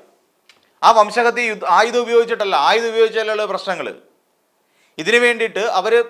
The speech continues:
ആ, വംശഹത്യ ചെയ്യാൻ വേണ്ടിയിട്ട് ഇവർ കഴിക്കുന്ന ആഹാരത്തിൽ മയക്കുമരുന്ന് കലർത്തി കൊടുക്കുന്ന ഒരു ദുരവസ്ഥ. എന്ത്, എന്ത് കഷ്ടമാണ്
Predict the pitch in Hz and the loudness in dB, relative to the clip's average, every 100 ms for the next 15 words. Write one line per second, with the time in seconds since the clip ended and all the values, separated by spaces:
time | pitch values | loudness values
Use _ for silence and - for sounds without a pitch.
0 | - 175 170 165 180 233 240 240 220 208 | -4 -4 0 -2 -2 -4 -4 -6 -8 -6
1 | 208 185 180 175 175 214 - _ 156 202 | -6 -6 -10 -10 -8 -10 -12 _ -2 0
2 | 220 180 175 202 196 240 214 202 208 196 | 2 2 0 -2 -6 -2 0 2 2 2
3 | 190 202 214 175 196 196 240 240 220 196 | -2 -6 -2 -2 -2 -2 -2 -2 -2 -2
4 | 180 196 196 - 185 190 214 202 190 190 | 0 -2 -4 -8 -4 -2 -2 -2 -2 -4
5 | 165 165 185 220 196 - 107 - _ _ | -6 -6 0 0 0 -6 -12 -14 _ _
6 | _ - 143 196 247 247 _ _ _ 135 | _ -16 -16 -10 -10 -10 _ _ _ -10
7 | 190 - - 180 170 - 262 254 240 | -8 -8 0 0 0 -4 -2 0 -2